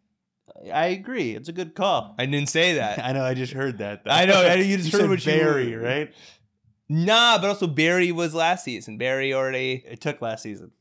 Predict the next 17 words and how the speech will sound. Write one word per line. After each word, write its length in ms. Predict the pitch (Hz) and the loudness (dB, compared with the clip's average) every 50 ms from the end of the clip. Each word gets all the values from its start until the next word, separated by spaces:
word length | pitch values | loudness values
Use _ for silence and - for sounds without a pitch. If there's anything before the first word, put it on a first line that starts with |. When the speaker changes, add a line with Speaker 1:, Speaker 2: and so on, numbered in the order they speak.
| _ _ | _ _
Speaker 1:
So 200 | _ - 120 120 | _ -10 -10 -8
give 180 | 117 131 170 190 | -6 -6 -6 -4
me 80 | 190 | -4
the 60 | 185 | -6
show. 200 | 180 - 196 143 | -6 -6 -4 -4
What'd 140 | 120 123 131 | -4 -6 -8
you 60 | 139 | -10
say? 260 | 143 - 147 113 101 - _ _ _ _ _ - - _ _ _ _ _ - | -10 -10 -10 -10 -10 -12 _ _ _ _ _ -18 -18 _ _ _ _ _ -2
Speaker 2:
Oh, 80 | - 214 | 2 2
I 100 | 233 233 | 2 2
said 180 | 233 247 226 - | 2 -2 -6 -2
and, 320 | 170 180 196 214 233 226 - | 0 0 0 0 0 -2 0
uh, 160 | 185 190 185 165 | 2 2 2 2
Bear's 400 | 135 170 170 185 202 208 208 180 | 2 0 2 2 2 2 0 0
my 120 | 208 202 | 0 0
number 240 | 196 190 170 165 151 | 0 -2 -2 -4 -6
two. 560 | - - - - 220 233 220 - - 117 104 | -6 -8 -8 -6 -4 -2 -2 -4 -6 -8 -14